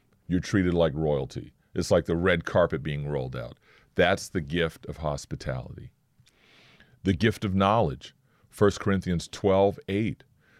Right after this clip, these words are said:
to seek to learn as much about the Bible as possible through the gathering of much information and the analyzing of that data.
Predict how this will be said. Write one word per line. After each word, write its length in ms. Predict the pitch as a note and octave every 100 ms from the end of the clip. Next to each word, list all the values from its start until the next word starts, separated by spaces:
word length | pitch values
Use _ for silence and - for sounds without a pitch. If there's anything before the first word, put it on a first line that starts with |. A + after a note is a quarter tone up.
| -
to 160 | - G#2
seek 500 | - - A#2 C3+ C3
to 140 | A2+
learn 420 | F#2+ F#2+ G2 G#2
as 220 | F2+ F#2+ D#2+
much 400 | E2 G2 B2 C3
about 320 | G#2 A2 E2+
the 100 | F2+
Bible 480 | B2+ F2+ A2+ A2+ F#2
as 120 | -
possible 720 | - A#2 B2 - C#2 D2 - - - -
through 160 | G2+
the 120 | F#2 E2+
gathering 640 | E2+ F2+ G#2 A2+ A2+ G#2+
of 120 | E2
much 320 | D#2+ F#2 A#2
information 720 | C3+ C3 B2+ F2 D2 - D2+ - - -
and 180 | - E2
the 100 | E2+
analyzing 720 | F2 G2+ G2 D#2+ D2 C#2 D2
of 180 | B1+ C2
that 240 | C#2+ C2+ C2
data. 420 | C#2 B1+ B1